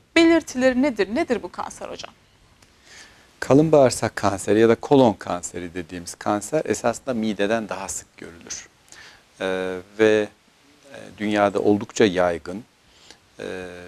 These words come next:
Speaker 2: he-, hemen hemen erkeklerde de ilk sıradaki kanser diyebiliriz. Oldukça yaygın bir kanser. Ee, kalın bağırsak kanseri belirtileri de esasında biraz önce söylediğim gibi,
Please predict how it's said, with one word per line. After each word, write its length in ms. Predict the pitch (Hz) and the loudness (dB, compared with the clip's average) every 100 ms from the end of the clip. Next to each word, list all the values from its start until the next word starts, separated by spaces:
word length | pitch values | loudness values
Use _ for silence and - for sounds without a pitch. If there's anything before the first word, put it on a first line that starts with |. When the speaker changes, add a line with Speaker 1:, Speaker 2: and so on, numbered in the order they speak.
| 87 - _ _ _ _ _ _ | -20 -20 _ _ _ _ _ _
Speaker 2:
he-, 240 | - 101 101 - - - | -10 -6 -6 -8 -20 -12
hemen 260 | 113 120 | 0 0
hemen 220 | 117 107 113 | 2 0 0
erkeklerde 800 | 110 104 - 113 104 107 113 131 | -2 -2 -4 -2 2 4 4 4
de 140 | 123 - _ _ | 0 -4 _ _
ilk 260 | 135 123 - - _ _ _ | -2 -2 -6 -20 _ _ _
sıradaki 640 | - - - 92 90 - - | -14 -10 -6 -4 -6 -10 -10
kanser 560 | - 92 - 127 117 | -8 -8 -2 0 2
diyebiliriz. 680 | 104 95 87 85 82 - - - _ | 2 0 -2 -8 -14 -12 -14 -18 _
Oldukça 500 | 104 85 - - 113 - - | -2 -2 -8 0 0 0 -6
yaygın 500 | 90 87 87 92 101 | -2 -2 -2 -12 -16
bir 60 | |
kanser. 600 | - 92 85 - 95 - _ _ _ _ _ - - - _ _ - | -14 -14 -12 -12 -10 -12 _ _ _ _ _ -20 -20 -20 _ _ 2
Ee, 320 | 107 107 107 107 _ _ - - _ _ _ _ | 4 4 2 -4 _ _ -20 -20 _ _ _ _
kalın 320 | - 139 185 202 | -2 0 2 4
bağırsak 400 | 185 160 160 - | 2 2 -6 -8
kanseri 640 | 120 123 120 151 151 127 | -4 -4 -2 -2 0 4
belirtileri 640 | 120 123 123 - 123 127 | 4 4 -2 -2 0 0
de 100 | 98 | -2
esasında 500 | 85 - 95 - 104 | -12 -16 -18 -16 -10
biraz 240 | 110 113 101 | -8 -6 -8
önce 240 | 98 95 | -14 -14
söylediğim 540 | - 101 98 95 107 | -14 -6 -6 -6 -8
gibi, 240 | 98 - | -10 -18